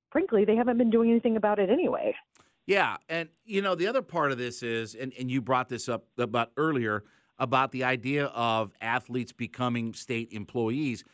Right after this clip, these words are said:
Speaker 2: Now, I, I talked to somebody that was from the state of North Carolina that was, um, I, I, I think it was, like, the director of labor for the state of North Carolina, um, years ago. And this was probably, like, seven or eight years ago.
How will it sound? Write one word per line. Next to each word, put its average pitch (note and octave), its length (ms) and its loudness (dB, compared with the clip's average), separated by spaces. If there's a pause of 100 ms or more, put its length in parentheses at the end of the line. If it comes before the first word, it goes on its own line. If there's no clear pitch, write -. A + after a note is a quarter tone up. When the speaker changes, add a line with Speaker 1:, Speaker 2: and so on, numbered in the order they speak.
(220)
Speaker 2:
Now, C#3+ 280 0 (180)
I, F3 180 0
I F#3 200 2
talked F#3 480 -2
to A#2 100 -8
somebody A#2+ 640 -2
that A2 340 -2
was G#2 160 -8
from A#2+ 160 -2
the G#2 80 -4
state C3 160 -4
of B2+ 80 -2
North B2 160 -2
Carolina A2 480 -2
that G#2 260 -4
was, G#2 400 -2 (580)
um, A2+ 540 4 (160)
I, A#2 100 -6 (120)
I, A2 420 -8
I A#2+ 60 -4
think E3+ 180 -2
it - 20 -2
was, C3+ 120 0
like, C3 160 -2
the A#2+ 80 -2
director A#2+ 580 0
of A#2 140 -2
labor A2 400 -2
for A2 160 -6
the G2 100 -4
state A#2 320 -2
of G2 140 -6
North G#2+ 240 -2
Carolina, G#2 720 -2 (400)
um, G2+ 600 0
years B2 460 0
ago. F#2+ 200 -8
And F#2+ 60 -6
this B2+ 140 -6
was A#2 80 -8
probably, A2+ 240 0
like, G#2+ 220 -2
seven C3 340 -2
or A#2 80 -2
eight A2 220 -8
years A2+ 260 -4
ago. F#2 280 -8